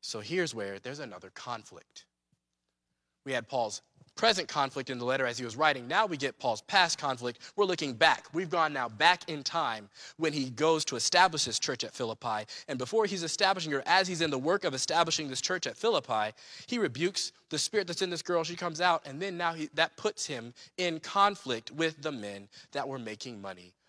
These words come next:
by her. And what do they do? Jumping down in the passage, and it says, "And when her masters saw that the hope of their gains was gone," no more money to be made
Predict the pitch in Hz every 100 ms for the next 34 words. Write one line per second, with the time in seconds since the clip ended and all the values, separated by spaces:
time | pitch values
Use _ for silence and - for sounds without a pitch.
0 | _ - 98 117 104 87 78 - _ _
1 | - 110 135 - 120 113 104 104 82 _
2 | _ _ _ 123 127 139 113 127 120 107
3 | 104 139 123 - 95 98 - 123 110 -
4 | 120 104 139 214 220 180 143 156 170 -
5 | 165 147 - - 151 98 73 - - -
6 | _ 135 127 120 - 214 254 - - _
7 | 147 135 127 113 143 151 147 117 110 98
8 | 87 113 127 101 80 - _ _ _ _
9 | _ _ _ _ _ 123 175 190 196 202
10 | 190 208 220 262 240